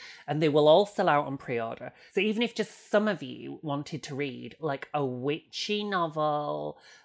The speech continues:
about four single women who also happen to be witches, if you could pre-order, that would be the best thing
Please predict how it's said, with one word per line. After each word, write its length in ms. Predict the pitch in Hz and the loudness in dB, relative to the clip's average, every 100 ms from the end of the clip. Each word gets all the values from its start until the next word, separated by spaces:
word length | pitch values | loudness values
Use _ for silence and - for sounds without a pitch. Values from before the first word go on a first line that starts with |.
| _ | _
about 400 | 151 147 127 - | -4 -2 -2 -4
four 720 | - - 139 135 135 160 - _ | -4 0 2 4 4 2 0 _
single 520 | - - 185 170 196 202 | -6 -2 0 0 2 2
women 380 | 180 170 165 | 2 0 -4
who 140 | 165 151 | -4 -4
also 420 | 127 120 135 170 | 0 0 0 -4
happen 260 | 156 170 180 | -6 -6 -8
to 80 | 190 | -8
be 100 | 185 | -6
witches, 560 | 143 139 - 131 131 - - - | -6 -6 -8 -6 -6 -14 -20 -10
if 160 | 170 - | -8 -6
you 80 | 165 | -6
could 280 | - 165 | -6 -8
pre-order, 680 | - - 185 170 160 123 123 - _ _ | -10 -6 0 2 2 -2 -6 -12 _ _
that 160 | 147 147 | -2 -2
would 160 | 135 | -4
be 400 | 147 135 123 - _ | -2 -4 -6 -10 _
the 120 | 143 135 | -10 -2
best 440 | 139 127 - - | -2 -2 -6 -8
thing 360 | - 127 113 | -6 -6 -6